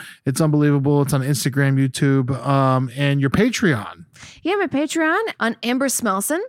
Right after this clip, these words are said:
Speaker 1: Mm-hmm.
Speaker 2: Um, I definitely put the links out to my cooking show early, so you get to check that out. And
Speaker 1: Oh,
Speaker 2: also, like,
Speaker 1: cool.
Speaker 2: if you have notes, wanna give them to me, I'm down to listen to you.
Speaker 1: You respond to your fans and stuff?
Speaker 2: Absolutely.
Speaker 1: That's amazing.
Speaker 2: Yeah, and I just do also, like, private cooking stuff. Like, sometimes I, like, wanna make an orange chicken, so I just, like,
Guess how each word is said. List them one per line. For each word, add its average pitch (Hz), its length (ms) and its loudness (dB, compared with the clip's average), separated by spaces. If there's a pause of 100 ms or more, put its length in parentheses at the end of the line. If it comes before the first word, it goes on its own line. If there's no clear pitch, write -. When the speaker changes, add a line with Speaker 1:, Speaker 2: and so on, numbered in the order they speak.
(140)
Speaker 1:
Mm-hmm. 170 240 -10
Speaker 2:
Um, 240 220 0
I 233 120 0
definitely 262 460 -4
put - 260 -6
the 247 100 -4
links 247 380 -4
out 240 240 -2
to 233 500 -2
my 226 160 -4
cooking 240 360 -4
show 233 420 -4
early, 277 400 -2
so - 140 -8
you 208 60 -4
get 196 120 -6
to - 80 -14
check 247 280 -4
that 247 180 0
out. 262 320 0
And 240 160 0
Speaker 1:
Oh, 262 40 2
Speaker 2:
also, 320 200 -2
like, 233 140 0
Speaker 1:
cool. 220 40 -4
Speaker 2:
if 214 80 -8
you 214 60 -4
have 180 140 -8
notes, 202 380 -2
wanna 202 140 -4
give 196 140 -4
them 226 100 -4
to 220 140 -4
me, 220 200 -4
I'm 185 200 -4
down 190 300 -2
to 202 60 -6
listen 208 300 -4
to 220 100 -6
you. 220 320 -2
Speaker 1:
You 190 160 -2
respond 202 440 0
to 202 40 -2
your 202 120 0
fans 208 320 -4
and 233 100 -8
stuff? 233 60 -2
Speaker 2:
Absolutely. 277 680 -2
Speaker 1:
That's 175 160 -4
amazing. 320 600 -4
Speaker 2:
Yeah, 381 180 0
and 294 100 0
I 330 80 0
just 311 220 -6
do 330 160 0
also, 330 280 -2
like, 320 260 -4
private 330 400 -2
cooking 202 300 -6
stuff. 175 300 -8
Like, 190 100 -6
sometimes 277 440 -4
I, 269 100 -2
like, 254 220 -4
wanna 233 220 -2
make 233 200 -2
an 226 80 -2
orange 214 340 -4
chicken, 185 440 -6
so 202 160 -6
I 196 80 -2
just, 196 200 -6
like, 190 220 -6